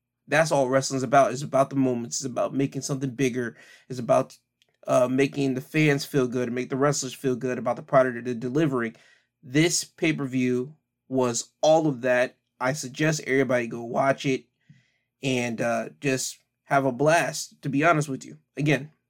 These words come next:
my matches of the night goes as the street fight and the Raw Women's Championship. And just for that feel-good moment,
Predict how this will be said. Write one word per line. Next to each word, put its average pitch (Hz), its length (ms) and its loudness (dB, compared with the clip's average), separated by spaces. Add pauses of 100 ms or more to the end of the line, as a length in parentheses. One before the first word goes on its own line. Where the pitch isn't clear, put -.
(220)
my 135 280 6
matches 135 400 2
of 123 80 -4
the 123 60 -4
night 143 400 0 (580)
goes 131 300 2
as 123 300 -4
the - 120 -12
street 202 340 0
fight 165 380 0 (400)
and 123 260 0
the 117 60 -4
Raw 131 380 6
Women's 127 500 -4
Championship. 156 640 0
And 135 100 -2
just 147 160 0
for 143 140 -2
that 123 200 -2
feel-good 196 580 2
moment, 196 440 -2